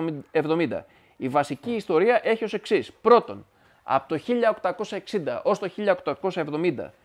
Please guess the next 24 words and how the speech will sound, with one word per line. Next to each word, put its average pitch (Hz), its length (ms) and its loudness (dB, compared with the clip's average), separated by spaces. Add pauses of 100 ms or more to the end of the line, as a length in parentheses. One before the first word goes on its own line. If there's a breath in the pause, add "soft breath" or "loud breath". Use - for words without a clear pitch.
(240 soft breath)
και 143 100 0
από 135 100 -4
το 147 80 -2
χίλια 233 280 2
οκτακόσια 185 440 -2
εβδομήντα 170 340 -2
ως 156 80 -2
το 160 100 -10
χίλια 156 180 -2
οκτακόσια 143 420 -8
ογδόντα 113 440 -6 (340 soft breath)
έχουμε 196 340 0
την 175 200 0
ανώτερη 196 420 4
βαθμίδα 165 440 2
ανάπτυξη 180 420 0
του 170 60 -2
ελεύθερου 202 280 0
συναγωνισμού. 185 680 -4 (380 soft breath)
Τα 165 140 6
μονοπόλια, 180 800 2
λέει 123 280 -4
ο 117 120 -4
Λένιν, 110 400 -8